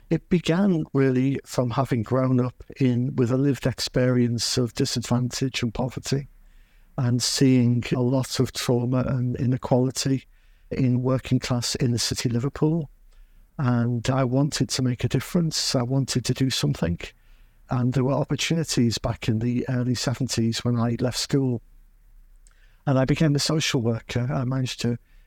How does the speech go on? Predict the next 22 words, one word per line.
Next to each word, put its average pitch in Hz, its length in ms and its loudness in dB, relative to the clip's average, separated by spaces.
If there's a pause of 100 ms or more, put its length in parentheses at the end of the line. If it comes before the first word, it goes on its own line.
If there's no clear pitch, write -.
(180)
go 127 120 2
to - 180 0
Liverpool 127 300 2
University 123 880 0
and 117 300 -4
become 123 260 0
a 127 140 -2
qualified 120 500 -2
probation 131 420 0
officer. 120 440 -2 (680)
And 127 640 0
as 131 160 2
a 139 80 2
probation 151 480 0
officer, 117 400 0
this 127 300 0
was 123 180 0
in 120 160 0
the 120 260 2
early 127 320 0
nineteen 123 440 2
eighties 123 500 2